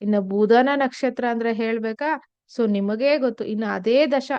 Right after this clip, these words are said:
ಶುಕ್ರನ ಆಸ್ಪೆಕ್ಟ್ ಬೇರೆ, ಚಂದ್ರನ ಆಸ್ಪೆಕ್ಟ್ ಬೇರೆ, so, ಸಾಧ್ಯನೇ ಇಲ್ಲ.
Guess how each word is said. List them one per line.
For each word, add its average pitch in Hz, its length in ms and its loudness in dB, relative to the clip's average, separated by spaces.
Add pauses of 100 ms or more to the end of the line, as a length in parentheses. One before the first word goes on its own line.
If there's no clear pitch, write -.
(120)
ಶುಕ್ರನ 247 460 -2
ಆಸ್ಪೆಕ್ಟ್ 233 600 -2
ಬೇರೆ, 220 240 0
ಚಂದ್ರನ 226 440 -4
ಆಸ್ಪೆಕ್ಟ್ 226 560 -4
ಬೇರೆ, 214 300 -2 (500)
so, 196 180 2
ಸಾಧ್ಯನೇ 214 960 0
ಇಲ್ಲ. 208 180 0